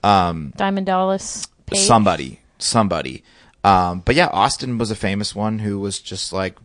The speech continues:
Speaker 1: b-, before he wrestled the Rocket Mania, he passed out in, a, in an elevator.
Speaker 2: And I always, like,
Speaker 1: He thought he was having a heart attack.
Speaker 2: Yeah.
Speaker 1: Yeah.
Speaker 2: And that's, like, that can happen if you're having a panic
Speaker 1: That's happened to
Speaker 2: attack.
Speaker 1: my dad. My dad was, my dad, uh, we were, I was a little kid. I remember we, it was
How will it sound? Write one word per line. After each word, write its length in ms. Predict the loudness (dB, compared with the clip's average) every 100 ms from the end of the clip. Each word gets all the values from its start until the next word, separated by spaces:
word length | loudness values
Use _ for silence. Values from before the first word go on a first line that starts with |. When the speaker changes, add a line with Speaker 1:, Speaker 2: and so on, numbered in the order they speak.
| -16
Speaker 1:
b-, 80 | -12 -6
before 480 | -6 0 2 2 0
he 140 | -6
wrestled 420 | -2 -2 -2 -4 -2
the 80 |
Rocket 300 | 0 -2 -2
Mania, 360 | -4 -2 -2 -4
he 240 | -6 -8 -10 -6
passed 280 | -2 0 0
out 100 | 0
in, 40 |
a, 140 | 0 -2
in 120 | -4
an 100 | -2
elevator. 520 | 0 0 -4 -12 -14 -16 -8
Speaker 2:
And 140 | -2 2
I 100 | 4
always, 320 | 2 0 -2
like, 280 | -2 -2 -8 -20 -8
Speaker 1:
He 80 | 4
thought 80 | 6
he 40 |
was 80 | 6
having 200 | 4 2
a 60 | 4
heart 160 | 4
attack. 400 | 2 -6 -8 -12
Speaker 2:
Yeah. 340 | -2 2 2 2 -8 -16 0
Speaker 1:
Yeah. 80 | 4
Speaker 2:
And 80 |
that's, 220 | 4 4 2
like, 160 | 2
that 140 | 2 0
can 100 | -2
happen 260 | -2 -2
if 100 | -2
you're 120 | 0
having 180 | 0 0
a 60 | -4
panic 200 | -2 2
Speaker 1:
That's 140 | 4
happened 240 | 4 2 2
to 60 |
Speaker 2:
attack. 120 | 2 2
Speaker 1:
my 80 | 0
dad. 80 | -6
My 100 | -4 0
dad 120 | 2
was, 220 | 0 -6 -4
my 140 | -2
dad, 380 | 2 2 0 -4 -4
uh, 380 | -2 -2 -4 -8 -16 -20 -20 -20 -20 -16 -10
we 80 |
were, 140 | -8 -6
I 80 | -4
was 120 | -4
a 40 | -2
little 180 | -2 -2
kid. 240 | 0 0
I 40 |
remember 140 | 0 -2
we, 120 | -4
it 60 | -4
was 200 | -6 -8